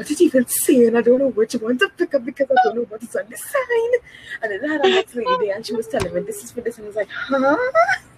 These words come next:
I wasn't even understanding. When I just pick up any two pick, two, um, two pack of pads and I just go, I say, "I will take this one." <laughs> And she just buff-,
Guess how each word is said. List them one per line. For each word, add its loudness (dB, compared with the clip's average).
I 0
wasn't 2
even -8
understanding. -4
When -4
I -2
just -10
pick -12
up -2
any -4
two -8
pick, -8
two, -6
um, -6
two -12
pack -8
of 0
pads 0
and 4
I 0
just -2
go, 2
I 0
say, -8
"I -2
will 0
take -4
this 2
one." 4
<laughs> -2
And 0
she -8
just -8
buff-, 2